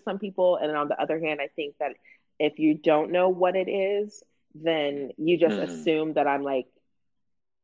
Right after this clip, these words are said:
Speaker 1: actually, like, <laughs> like, being really irresponsible with my body. And
Speaker 2: Mm-hmm.
Speaker 1: that's not
Speaker 2: Mm-hmm.
Speaker 1: the case. So I can understand how she
Speaker 2: Mm-hmm.
Speaker 1: was a little bit fearful of sharing that information if she felt that she was gonna be judged, which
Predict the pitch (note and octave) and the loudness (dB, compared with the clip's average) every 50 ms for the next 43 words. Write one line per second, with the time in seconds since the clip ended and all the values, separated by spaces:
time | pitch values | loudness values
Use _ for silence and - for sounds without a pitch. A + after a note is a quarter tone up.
0 | _ _ _ _ _ _ _ - D#3+ D3+ D3+ - - - - E3 D#3+ D#3 C#3+ C#3+ | _ _ _ _ _ _ _ -4 -2 -2 -2 -4 -8 -8 -2 0 0 0 0 0
1 | C#3 C3 B2+ A#2+ - _ _ _ _ _ _ _ _ _ _ _ _ _ - - | 0 0 0 -2 -6 _ _ _ _ _ _ _ _ _ _ _ _ _ -20 -20
2 | _ _ _ - - - C4 G4+ F#4 - - G4 E4+ - - C4+ C#4+ - A#3 A3 | _ _ _ 0 0 2 2 4 2 4 4 4 0 2 2 0 0 0 0 -4
3 | G#3+ - A3 G3 - - - - - - _ _ _ _ _ - - - - - | -4 -6 -6 -2 -2 -2 -2 -4 -20 -20 _ _ _ _ _ -14 -12 -12 -10 -12
4 | - - - C#5 - - G#3 A#3 A3+ G#3+ G3+ F3+ F3+ G3 G#3 A3 G#3+ G#3 G3 F#3+ | -12 -14 -16 -16 -8 0 4 4 6 6 4 4 6 6 6 6 6 4 4 2
5 | - - F#3 F3+ F#3+ F#3 - - - F3 E3+ F3 E3+ - E3 D3+ D#3 D3 - E2+ | 0 0 -2 -2 -2 -4 -8 -8 -6 -4 -4 -4 -6 -8 -12 -10 -8 -6 -6 -6
6 | C3 D3+ D#3 D#3+ E3 D3 C#3 C#3 C#3 B2+ A2+ - - E2 D2 - - - _ _ | -6 -6 -6 -6 -6 -10 -6 -4 -4 -4 -4 -6 -8 -12 -14 -14 -18 -20 _ _
7 | _ _ _ - G#3+ G3 E3+ F3 E3+ F3 D#3 D#3 D#3 - - - - E3+ D3+ D3 | _ _ _ -6 -4 -2 -2 -2 -2 -2 0 -2 -2 -4 -10 -10 -6 -4 -4 -4
8 | - - - D#3+ D#3 - - - - D3+ D#3+ G#3+ E4 E4+ - _ - G3+ D#3+ - | -6 -8 -10 -10 -12 -12 -12 -8 -8 -6 -4 -4 -6 -8 -10 _ -2 -2 0 0
9 | E3+ F3+ F#3 - - E3 E3 E3 E3 - - F3+ D#3+ E3+ G#3 F#3+ C#3+ A3 G3 F3+ | 0 -2 -4 -8 -8 -8 -6 -6 -6 -8 -8 -10 -8 -8 -6 -6 -6 -6 -6 -6
10 | F3 F3 D#3+ D#3+ D3+ D3 D3 C#3+ C#3+ - - - - D#3+ D3+ D3+ D3+ D3+ D3 D3 | -4 -2 -2 -2 -2 -2 -4 -4 -6 -6 -10 -8 -6 -4 -4 -2 -4 -4 -4 -2
11 | D3+ C#3+ - - - - E3 D3+ C#3+ C#3+ _ - D3 C#3 C#3 C3+ C3+ - - C#3+ | -4 -4 -4 -6 -10 -8 -4 -4 -4 -6 _ -6 -4 -2 -2 -2 -4 -4 -6 -10
12 | - - - - D#3+ C3+ C3+ C#3 C3+ C#3 C3 - C#3 C#3 - C#3+ C3 C3 C3+ - | -10 -12 -10 -8 -6 -6 -6 -6 -6 -8 -8 -8 -10 -12 -12 -10 -10 -10 -10 -10
13 | - - - C3 C#3+ - - C#3+ C3+ _ - B2 A#2 - B2+ B2+ - - C#3+ C3+ | -14 -10 -6 -6 -6 -4 -4 -6 -6 _ 0 0 0 0 -2 -6 -6 -8 -10 -6
14 | - C#3 C3 B2+ C3 C3 C3+ - C#3 C3 C3+ D#3 E3+ - - - D3+ C#3+ | -4 -6 -4 -4 -4 -6 -4 0 2 4 4 4 2 -2 -6 -4 -4 -4